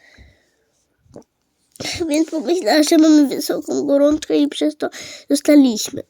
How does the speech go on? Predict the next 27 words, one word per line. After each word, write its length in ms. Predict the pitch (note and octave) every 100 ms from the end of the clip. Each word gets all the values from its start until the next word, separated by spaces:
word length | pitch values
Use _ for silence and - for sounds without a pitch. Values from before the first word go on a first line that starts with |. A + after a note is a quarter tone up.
| - - - -
O 160 | A3
Jezu. 840 | A3+ A3 G#3+ G3+ G#3+ - G#3 G3 F#3+ - - _ _ _ _ _ _ - _ -
Dziewczyny, 400 | - - C#4+ G3
ale 180 | C4 C#4
macie 300 | C#4 - C4
jakiś 320 | - B3+ -
plan? 480 | - C4 B3 B3 C4+ _ -
A 180 | F#4+ -
ty 160 | E4
masz? 520 | D#4 D4+ D4 F4+ - - _ _ -
To 100 | D4
może 360 | D4+ F4 E4+ - - - - -
coś 180 | F4 E4+
da 180 | - G4+
się 220 | F#4+ E4+
zrobić. 560 | C#4+ A#3 - - - - _ - _ _ -
No 140 | C#4
właśnie 300 | D4 - D#4+
nie 240 | D4+ D4 C#4+
mam, 300 | C4 B3+ B3
dziewczyny, 480 | C4+ - D4 C#4
ale 160 | B3+ C4
postaram 420 | C#4+ C#4+ C4+ C4
się 160 | C4+ D4
coś 220 | C4 B3+
wymyślić. 600 | B3 A#3+ A#3 - E3 G#3 - _ _ _ - - - _
Ale 400 | - D4 D4 C#4+